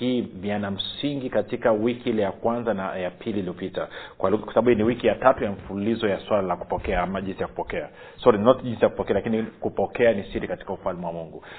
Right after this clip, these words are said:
Kwa hiyo kama ukuweza kusikiza wiki ya kwanza na ya pili, naweza kushauri ufanye hivyo, na haswa ile wiki ya kwanza ilikuwa ni ya muhimu mno, mno, mno. Ah, kumbuka mafundisho haya pia yanapatikana katika YouTube channel yetu inaitwa Mwalimu Huruma Gadi. Ukifika pale usisahau kusubscribe, lakini pia kama ungependa kupata mafundisho haya kwa njia ya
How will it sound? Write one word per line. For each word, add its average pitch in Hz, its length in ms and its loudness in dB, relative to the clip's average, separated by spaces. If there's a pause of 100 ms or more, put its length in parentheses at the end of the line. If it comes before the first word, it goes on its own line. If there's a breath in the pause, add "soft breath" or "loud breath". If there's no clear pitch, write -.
(140 loud breath)
Kwa 101 140 4
hiyo 117 160 8
kama 123 260 6
ukuweza 120 300 6
kusikiza 110 280 -2
wiki 113 220 0
ya 104 80 6
kwanza 113 420 2
na 95 100 -4
ya 92 120 -4
pili, 107 240 -4
naweza 95 240 -6
kushauri 92 280 -8
ufanye 107 400 -4
hivyo, 131 280 0 (240 loud breath)
na 101 160 -2 (200)
haswa 135 220 2
ile 120 120 6
wiki 117 280 2
ya 95 80 2
kwanza 87 400 -2
ilikuwa 90 340 -4
ni 95 80 -4
ya 90 80 -6
muhimu 95 400 -6
mno, 175 440 -10
mno, 170 280 -12
mno. 151 240 -14 (760 loud breath)
Ah, 117 140 8
kumbuka 139 400 6
mafundisho 127 400 2
haya 143 140 8
pia 139 160 0
yanapatikana 113 500 0
katika 107 320 -4
YouTube 120 440 -4
channel 104 240 0
yetu 113 180 0
inaitwa 107 240 -4
Mwalimu 90 280 -6
Huruma 104 300 0
Gadi. 117 300 2
Ukifika 107 400 -6
pale 98 200 -2
usisahau 92 280 -4
kusubscribe, - 600 -4
lakini 202 240 -6
pia 104 140 -4
kama 123 160 2
ungependa 113 300 -2
kupata 113 200 -2
mafundisho 101 380 -8
haya 110 100 2
kwa 104 120 -4
njia 107 180 -2
ya 95 60 -2